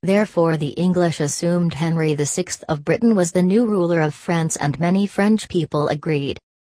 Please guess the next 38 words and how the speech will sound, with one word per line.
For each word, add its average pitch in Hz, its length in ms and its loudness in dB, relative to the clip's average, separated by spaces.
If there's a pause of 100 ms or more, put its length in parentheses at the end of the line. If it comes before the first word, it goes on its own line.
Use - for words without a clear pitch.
(120)
Charles 147 400 0
the 156 100 -2
Sixth's - 640 -4
last 175 360 0
son 202 360 0
Charles 151 600 0
the 151 140 -2
Seventh 185 480 0
of 151 140 -2
France 220 340 2
said 202 320 -2
he 185 160 -2
ought 165 220 -2
to 151 100 -2
be 147 180 0
the 147 140 -2
new 160 220 0
king, 131 440 -4 (220)
but 170 220 0
many 170 320 0
people 147 420 -4
said 196 300 -2
this 160 220 2
individual 180 640 0
did 180 220 0
not 185 260 0
deserve 156 520 -2
to 175 100 -4
be 151 140 -2
king 156 320 0
because 143 380 -2
another 185 380 2
person 180 440 -2
had 147 240 0
probably 185 520 0
been 175 240 0
his 156 220 -2
father. 139 500 -4